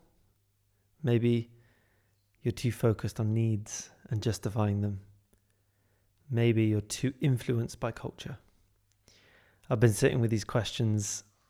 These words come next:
and my invitation is for you to do the same. I'm just gonna also mention that a couple of things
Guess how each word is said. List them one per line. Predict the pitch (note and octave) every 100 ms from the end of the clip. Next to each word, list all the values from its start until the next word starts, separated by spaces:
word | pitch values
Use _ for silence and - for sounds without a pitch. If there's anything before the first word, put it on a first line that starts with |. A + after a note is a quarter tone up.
| -
and | G#2+ G#2 G2 - - _ _
my | A#2
invitation | G#2+ G#2+ A#2 A2+ -
is | G#2+
for | -
you | A2+
to | -
do |
the | A2+ G#2
same. | A#2 G2+ F#2+ - - - - -
I'm | A2+
just | A2+ A#2
gonna | C3+ C3+ B2 - -
also | D3 C3+ B2
mention | A2+ A2 - A2 A2 - -
that | - A2 - - -
a | -
couple | - B2+
of | A2
things | B2+ A2 G#2 -